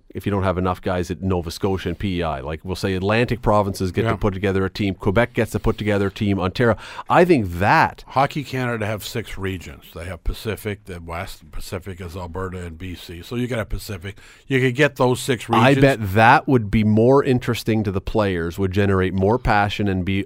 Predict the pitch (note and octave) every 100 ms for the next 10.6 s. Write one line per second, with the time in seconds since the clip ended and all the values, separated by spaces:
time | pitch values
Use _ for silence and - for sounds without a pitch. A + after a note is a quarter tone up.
0 | - F2+ G#2+ A#2+ A#2+ A#2+ A2 - G#2+ G2
1 | F2+ - A2 G#2 D#2+ D#2 A#2 G#2+ - _
2 | G2 - G2 - A#2 - G2+ F2+ F#2+ F2
3 | - D2+ F#2 A#2+ D#2 - _ _ _ _
4 | - F#2+ G2+ G#2 F2+ - A#2 G2+ F#2 F#2
5 | F2+ F2+ G2 F2+ A2 C#3 B2+ G#2 F#2 A2+
6 | A2+ G#2+ G#2+ F#2+ - F2+ A2 B2+ A#2+ -
7 | G#2+ G2+ C3+ D#3 C3 A#2 A#2 G2+ B2+ D#3+
8 | - - _ _ _ _ A2 G2 A2 A2
9 | - A#2+ G#2+ - G2+ - E2+ - D3+ A2+
10 | - G2 E2+ D#2 D#2